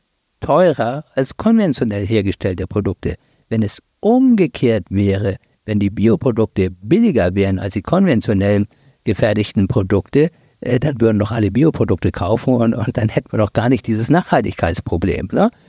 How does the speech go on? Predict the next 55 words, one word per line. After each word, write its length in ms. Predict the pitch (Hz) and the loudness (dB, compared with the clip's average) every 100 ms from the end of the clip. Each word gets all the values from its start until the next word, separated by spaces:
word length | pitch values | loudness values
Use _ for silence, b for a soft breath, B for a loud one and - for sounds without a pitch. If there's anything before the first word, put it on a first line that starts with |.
| b | b
Und 160 | 127 127 | -2 0
das 140 | - | 0
Gleiche 300 | 139 160 160 | 0 0 0
gilt 260 | 131 170 175 | 0 2 2
ja 120 | 156 | 2
auch, 220 | 147 - | 0 0
äh, 200 | 160 135 | 0 0
für 180 | 117 147 | 0 -2
Strom 400 | - 160 214 240 | -2 0 2 4
beispielsweise. 640 | 107 98 98 - 92 95 | 2 0 -2 -2 -4 -4
Ich 320 | 104 _ _ 151 | -8 _ _ -2
meine, 180 | 156 - - | -2 -2 -8
kein 300 | - 160 202 | -2 0 2
Mensch 260 | 165 196 - | 4 2 2
versteht, 440 | 160 - 160 170 | -2 0 0 2
und 120 | 139 | 2
ich 120 | 156 165 | 2 0
übrigens 300 | 143 113 - | 0 -2 -4
auch 300 | 131 160 - | 0 -2 0
nicht, 220 | 104 117 | -2 -2
vielleicht 180 | 127 110 | -4 -4
verstehen 320 | 104 117 104 | -2 0 0
Sie 160 | 147 185 | 2 0
es 80 | |
ja, 80 | 98 | 0
dann 100 | 98 | 0
können 140 | 120 113 | 0 0
Sie 80 | |
es 60 | 113 | 0
uns 120 | 113 | -4
erklären, 460 | 117 - 202 139 180 b b b | -6 0 2 2 -2 b b b
äh, 140 | 120 120 | -4 0
wir 120 | 139 | 2
haben 120 | 156 - | 0 -2
immer 280 | - 208 233 | 2 2 4
mehr 240 | 208 190 165 | 2 2 2
Erneuerbare 800 | 151 156 175 123 123 113 - | 2 4 2 2 0 0 -2
im 200 | - 135 | -2 -2
System. 540 | 143 156 - 262 82 85 _ _ _ - | -2 -2 0 -2 -2 -8 _ _ _ -4
Und 120 | 190 | 0
die 80 | 202 | 0
Strompreise 540 | 190 156 123 127 135 | 2 2 2 0 0
steigen 380 | - 120 143 165 | 0 0 0 2
und 120 | 147 | 0
steigen 320 | - 113 117 | 0 -4 0
und 80 | 147 | -2
steigen. 320 | - 208 208 | -2 0 0
Das 140 | 113 - | -2 -2
können 140 | 135 | 0
Sie 40 | |
doch 60 | 139 | 2
niemandem 420 | 139 156 127 120 | 2 2 0 -2
erklären. 460 | 113 - 262 147 110 | -4 0 2 2 2
Ja, 100 | 139 | 0
dann 160 | 135 | 0